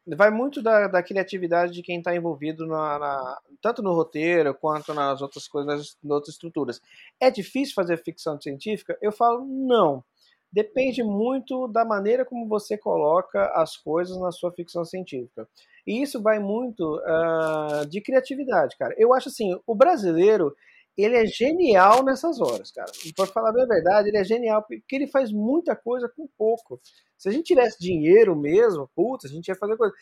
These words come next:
Mas eu acho que o, o, a peculiaridade nossa é exatamente essa. A gente faz muita coisa, a gente é muito competente, a gente tem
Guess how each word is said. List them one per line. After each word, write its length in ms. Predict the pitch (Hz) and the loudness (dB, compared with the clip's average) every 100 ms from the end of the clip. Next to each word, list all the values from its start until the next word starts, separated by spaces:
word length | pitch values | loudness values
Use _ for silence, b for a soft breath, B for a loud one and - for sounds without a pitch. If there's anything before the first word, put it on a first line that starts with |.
| B B | B B
Mas 160 | 202 202 | 0 0
eu 60 | |
acho 160 | 226 - | 0 -2
que 80 | 226 | -8
o, 500 | 214 - 175 170 185 | -8 0 2 2 4
o, 40 | 170 | 4
a 60 | |
peculiaridade 840 | 170 240 220 196 170 156 147 139 | 4 0 2 2 2 2 0 -2
nossa 460 | 127 139 208 208 156 | -4 -2 -2 -2 -4
é 20 | |
exatamente 540 | 151 175 185 190 202 220 | -4 -4 -4 -6 -6 -2
essa. 260 | 147 - | -2 -4
A 40 | 123 | -10
gente 220 | 156 - | -10 -8
faz 200 | 170 143 | -6 -6
muita 460 | 127 131 214 269 214 | -10 -10 -8 -8 -8
coisa, 340 | - 170 156 | -6 -4 -4
a 20 | |
gente 200 | 151 151 | -8 -10
é 60 | 139 | -12
muito 340 | 117 147 254 | -8 -6 -6
competente, 640 | - 127 165 - 156 151 143 | -6 -6 -6 -6 -8 -10 -14
a 20 | |
gente 160 | 151 | -14
tem 180 | - 170 | -8 -8